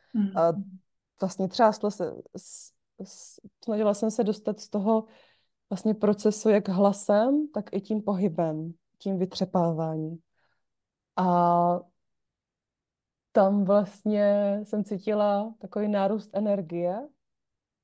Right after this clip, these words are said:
Speaker 1: a toho, jako kdyby ze mě něco odpadlo.
Speaker 2: Mhm,
Speaker 1: Že fakt
Speaker 2: mhm.
Speaker 1: to bylo intenzivní a, a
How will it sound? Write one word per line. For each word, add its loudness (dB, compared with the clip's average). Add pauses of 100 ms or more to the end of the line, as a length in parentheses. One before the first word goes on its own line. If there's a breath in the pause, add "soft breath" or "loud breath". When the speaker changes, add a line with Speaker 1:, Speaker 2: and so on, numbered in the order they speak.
(100)
Speaker 1:
a -16
toho, -4
jako 0
kdyby -2
ze -4
mě -2
něco -6
odpadlo. -4 (360)
Speaker 2:
Mhm, 8
Speaker 1:
Že 2
fakt -2
Speaker 2:
mhm. -12
Speaker 1:
to -4
bylo 4 (580)
intenzivní 0 (100)
a, -4 (2250)
a -6